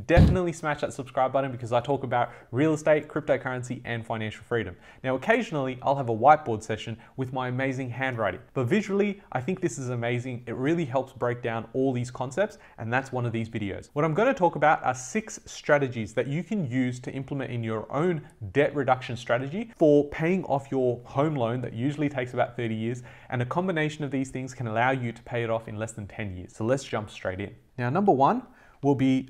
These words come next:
a hundred percent offset account. Now, you've heard me talk about this concept before,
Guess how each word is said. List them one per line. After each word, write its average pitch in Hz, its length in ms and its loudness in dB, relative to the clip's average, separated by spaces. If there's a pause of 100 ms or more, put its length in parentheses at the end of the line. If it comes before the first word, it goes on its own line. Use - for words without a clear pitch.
a 120 80 4
hundred 165 520 0
percent 151 400 -2 (1000)
offset - 360 -4
account. - 320 -12 (4000)
Now, 131 60 0
you've 139 100 2
heard 233 240 6
me 262 100 4
talk 165 220 2
about 143 200 2
this 127 140 -4
concept 123 400 -8
before, 127 460 -4